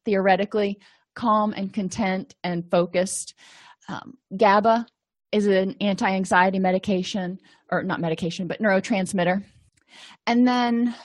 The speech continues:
dopamine, glutamate, and norepinephrine are all of our excitatory ones. They're the ones that get us,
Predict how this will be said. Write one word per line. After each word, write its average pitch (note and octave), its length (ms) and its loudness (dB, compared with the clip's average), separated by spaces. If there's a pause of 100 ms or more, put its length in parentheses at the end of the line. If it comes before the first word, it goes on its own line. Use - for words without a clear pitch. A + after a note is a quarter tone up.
(140)
dopamine, B3 760 2 (100)
glutamate, A3+ 680 0
and F#3+ 260 0
norepinephrine G#3 920 0 (360)
are F#3+ 160 4
all A3 240 2
of G3+ 80 -2
our F#3 140 2
excitatory F#3 840 -4
ones. - 280 -12
They're A3 160 2
the G#3+ 80 -2
ones G3 240 -2
that - 180 -6
get F#3 160 0
us, G#3 240 -4